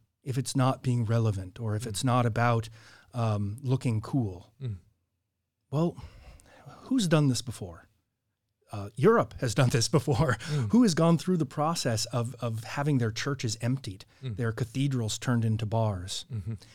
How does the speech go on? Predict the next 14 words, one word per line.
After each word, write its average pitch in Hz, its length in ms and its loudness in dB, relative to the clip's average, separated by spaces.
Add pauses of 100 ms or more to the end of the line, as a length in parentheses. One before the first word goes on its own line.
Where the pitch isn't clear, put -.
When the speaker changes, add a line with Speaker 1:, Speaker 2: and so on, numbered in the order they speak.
(360)
Speaker 1:
And, 120 560 0
uh, 113 180 -6
Sweden, 170 480 2
of 139 80 -2
course, 139 340 0
is 113 140 0
one 127 240 2
of 123 120 2
those 120 260 0
places 139 640 -2
that 123 120 -4
has 123 340 -2
gone 113 360 0
from, 117 420 0